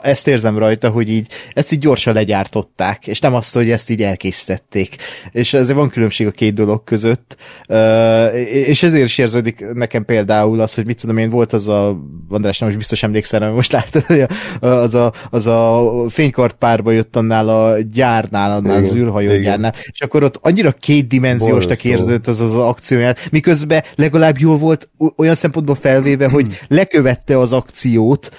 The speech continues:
Speaker 1: a kamera, és nem az volt, hogy széje volt vágva így
Speaker 2: Igen.
Speaker 1: ütésenként, de közben meg annyira ilyen unalmas, és semmi volt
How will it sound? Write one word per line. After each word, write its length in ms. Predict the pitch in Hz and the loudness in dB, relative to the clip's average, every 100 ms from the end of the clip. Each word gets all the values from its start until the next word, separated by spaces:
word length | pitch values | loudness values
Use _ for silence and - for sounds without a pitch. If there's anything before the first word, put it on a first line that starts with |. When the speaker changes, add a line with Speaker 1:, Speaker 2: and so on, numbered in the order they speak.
| - | -10
Speaker 1:
a 100 | - | -6
kamera, 420 | - 123 117 113 | -2 0 2 2
és 120 | 120 | 0
nem 140 | - 147 | 0 0
az 80 | 120 | 0
volt, 120 | 117 | -4
hogy 100 | 120 | -8
széje 400 | - 143 127 135 | -2 0 2 2
volt 240 | 131 127 | 2 0
vágva 440 | 120 123 123 113 123 | 0 0 0 0 0
így 200 | 123 117 | 2 0
Speaker 2:
Igen. 300 | 120 90 92 | -2 0 -2
Speaker 1:
ütésenként, 800 | 92 131 - 131 - 165 185 - - - | 0 -2 0 -2 0 0 0 -4 -20 -4
de 200 | 143 156 | -2 0
közben 320 | - 165 170 | 0 0 2
meg 160 | 165 151 | -2 0
annyira 460 | 220 277 147 117 | -2 0 2 2
ilyen 340 | 113 110 110 117 | 2 2 0 -2
unalmas, 680 | 175 143 127 117 113 113 - | 0 2 4 2 2 0 0
és 360 | 117 110 - - | 0 0 -2 -4
semmi 500 | - - 147 127 120 | -4 -2 0 2 0
volt 420 | 110 110 110 120 | 0 0 -2 -4